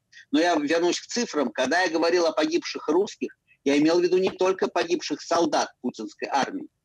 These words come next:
Огромное количество людей русских, людей русской культуры, говорящих на русском языке, да, а, внут-, относящихся,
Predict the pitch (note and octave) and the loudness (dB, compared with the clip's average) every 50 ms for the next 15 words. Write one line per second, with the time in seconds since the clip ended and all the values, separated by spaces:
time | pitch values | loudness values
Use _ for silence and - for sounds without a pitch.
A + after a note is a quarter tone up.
0 | _ _ _ _ - A#2 A2+ B2 E3 G#3+ F#3 E3 E3 - - - E3 E3 D#3 - | _ _ _ _ -6 -4 0 2 2 2 4 4 2 2 2 2 2 2 0 0
1 | - B2+ - - B2 A#2+ A2+ - - _ _ _ _ - D3 D3+ D#3+ F3 D3+ C3+ | -2 -6 -6 -4 -2 -4 -4 -4 -10 _ _ _ _ 2 2 4 4 4 4 2
2 | - - C3 C#3+ F3+ A#3 A3 - - - - - - - - - - C3 B2+ D4+ | 2 0 0 2 4 4 2 0 -2 -4 -6 -6 -6 -8 -10 -4 -2 0 2 4
3 | F4 D#4 C#4+ - - - C#3+ - - - - - D3 - - D3 D3 D3+ - D3+ | 4 4 4 2 0 0 2 4 4 2 2 0 -2 2 2 2 2 4 2 2
4 | B2+ A#2 G#2 F2 - - A2+ C3+ D3 E3 F#3 F#3+ F#3+ - F#3 F3+ - F#3 F#3 F#3 | 2 2 0 -2 -4 -4 0 0 2 2 2 0 0 0 -2 -2 -2 0 2 4
5 | G3 F#3+ F#3 - - D#3 D#3 D#3 - D#3 D#3 D#3 - - - - - _ _ _ | 2 2 2 0 0 2 2 2 2 0 -2 -2 -4 -6 -8 -8 -10 _ _ _
6 | _ _ _ _ - D3 F3+ F#3+ B3+ - _ _ _ _ _ _ _ _ _ - | _ _ _ _ -2 0 0 0 -2 -6 _ _ _ _ _ _ _ _ _ -2
7 | C3 C#3 C#3 C#3 C3+ C3+ C#3 C#3 C3+ C3 C3 C3+ C3+ C3+ C#3 C#3 C#3+ C3+ - - | 0 2 2 2 2 2 2 2 2 2 2 2 2 2 2 0 0 -2 -2 0
8 | A#2 C3+ F4 G#3 G3 - - - - - - - - - - - - G3+ F#3 F#3 | 2 4 4 4 2 -2 -4 -8 -8 -4 -4 -4 -2 -2 -2 0 0 0 0 0
9 | - F3 D3+ - - F3+ D#3+ C#3+ | -2 -4 -4 -2 0 0 0 0